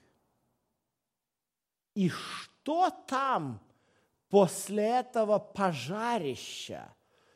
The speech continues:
семидесятого года осталось? Любопытно знать. Мне тоже.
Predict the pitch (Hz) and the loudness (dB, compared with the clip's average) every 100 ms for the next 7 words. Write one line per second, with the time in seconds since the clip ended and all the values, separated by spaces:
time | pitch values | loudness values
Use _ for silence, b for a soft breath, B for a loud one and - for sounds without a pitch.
0 | - - - 180 185 185 160 185 - - | -12 -8 -4 0 0 0 -2 -6 -6 -2
1 | 220 202 - 170 147 151 143 113 143 202 | 0 0 -2 -4 -2 -2 -4 -6 0 4
2 | 165 131 113 107 90 b b b - 151 | 4 2 -4 -6 -8 b b b -4 -4
3 | - - - 160 123 90 65 - - 135 | -4 -10 -2 0 0 -4 -10 -18 -10 -6
4 | 135 160 - 294 285 196 147 104 107 - | -4 -4 -2 -4 -4 -6 -6 -6 -14 -16
5 | - _ _ _ _ _ _ _ _ _ | -20 _ _ _ _ _ _ _ _ _
6 | _ _ _ _ _ _ _ _ _ _ | _ _ _ _ _ _ _ _ _ _
7 | _ _ _ - 123 143 202 - 175 131 | _ _ _ -12 -8 -6 -8 -8 -8 -8
8 | 101 - | -10 -16